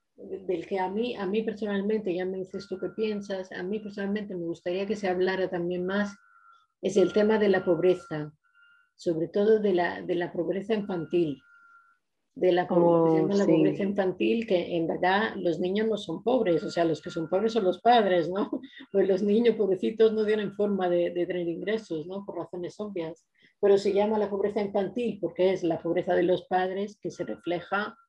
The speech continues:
Speaker 1: en los niños, ¿no? Entonces tampoco se habla mucho de esto,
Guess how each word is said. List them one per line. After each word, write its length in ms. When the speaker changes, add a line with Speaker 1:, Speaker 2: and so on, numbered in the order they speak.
Speaker 1:
en 140
los 180
niños, 560
¿no? 300
Entonces 340
tampoco 400
se 120
habla 220
mucho 340
de 160
esto, 460